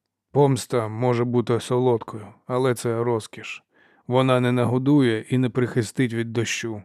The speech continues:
Щоб боротися з ворогами, треба мати за спиною друзів,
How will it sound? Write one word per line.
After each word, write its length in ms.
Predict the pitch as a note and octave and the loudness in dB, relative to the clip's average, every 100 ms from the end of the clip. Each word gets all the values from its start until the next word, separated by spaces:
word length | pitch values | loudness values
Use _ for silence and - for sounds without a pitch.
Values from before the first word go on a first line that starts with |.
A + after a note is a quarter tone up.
| _ | _
Щоб 240 | - - A2 | -12 -10 -2
боротися 560 | A#2 A2+ G#2+ A2 A#2 | 2 2 0 -4 -6
з 80 | G#2+ | -4
ворогами, 600 | A2+ A2+ A#2 C3+ C3 A2 - - _ | 0 2 2 2 2 0 -6 -20 _
треба 280 | - B2+ B2+ | -2 2 4
мати 340 | B2+ C3 A#2+ A#2+ | 4 4 2 0
за 140 | A#2 | 0
спиною 480 | G#2+ - B2 A#2+ A#2+ | -4 -4 -2 0 0
друзів, 500 | A#2+ C3 A2+ G#2 | 2 4 2 0